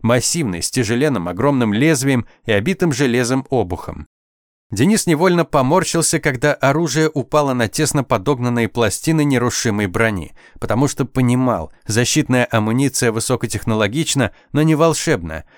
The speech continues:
предел прочности наверняка был и у неё, и очень походило на то, что такой лихой удар мог этот предел порушить. Безухий хрипло вскрикнул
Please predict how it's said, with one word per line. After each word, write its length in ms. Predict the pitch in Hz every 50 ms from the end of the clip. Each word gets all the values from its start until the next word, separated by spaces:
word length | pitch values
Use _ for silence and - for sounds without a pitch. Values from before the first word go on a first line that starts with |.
| - -
предел 340 | - 117 120 113 113 151 151
прочности 600 | - - - 131 135 139 - - 143 139 - - 147
наверняка 560 | 131 123 110 107 101 98 95 - - 120 120
был 240 | 101 110 120 123 117
и 180 | - - 117
у 80 | 110 110
неё, 400 | 113 120 127 127 127 95 76 - - _ _ _ _
и 100 | - 104
очень 260 | 113 147 - 165 156 131
походило 480 | - 147 - 156 139 123 156 160 151
на 160 | 143 131 123
то, 180 | 110 - - 175
что 200 | - - - 135
такой 280 | - 139 - - 175 175
лихой 320 | 170 151 - - 170 156
удар 360 | 135 117 117 170 175 170 135 - _ _ _ -
мог 260 | 107 127 160 - -
этот 280 | 165 - 160 156 -
предел 460 | _ - 147 135 101 92 98 98 98 92
порушить. 680 | - - 117 110 101 82 76 - - 82 - - - _ - - _ -
Безухий 500 | 110 107 117 107 110 131 117 - 123 120
хрипло 460 | 101 - 117 104 117 113 - 120 123 117
вскрикнул 640 | - - - 143 143 120 - - 95 87 80 -